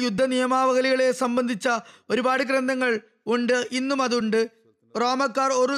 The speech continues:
ദീർഘകാലത്തോളം അവ അവലംബിച്ച് പ്രവർത്തിക്കുന്നവരായിരുന്നു, അവ പിന്തുടരുന്നവരായിരുന്നു. മാത്രമല്ല, അവരുടെ കയ്യിൽ വൻ സൈന്യ സന്നാഹങ്ങളും ഉണ്ടായിരുന്നു. അവർ സമ്പൽ സമൃദ്ധരുമായിരുന്നു. എല്ലാ തരത്തിലുള്ള യുദ്ധോപകരണങ്ങളും അവരുടെ കയ്യിൽ ഉണ്ടായിരുന്നു.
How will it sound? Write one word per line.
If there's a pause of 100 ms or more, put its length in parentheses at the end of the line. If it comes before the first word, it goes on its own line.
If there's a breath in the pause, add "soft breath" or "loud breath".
ദീർഘകാലത്തോളം
അവ
അവലംബിച്ച്
പ്രവർത്തിക്കുന്നവരായിരുന്നു, (840)
അവ
പിന്തുടരുന്നവരായിരുന്നു.
മാത്രമല്ല,
അവരുടെ
കയ്യിൽ
വൻ (140)
സൈന്യ
സന്നാഹങ്ങളും
ഉണ്ടായിരുന്നു. (180)
അവർ
സമ്പൽ
സമൃദ്ധരുമായിരുന്നു. (180)
എല്ലാ
തരത്തിലുള്ള
യുദ്ധോപകരണങ്ങളും
അവരുടെ
കയ്യിൽ
ഉണ്ടായിരുന്നു.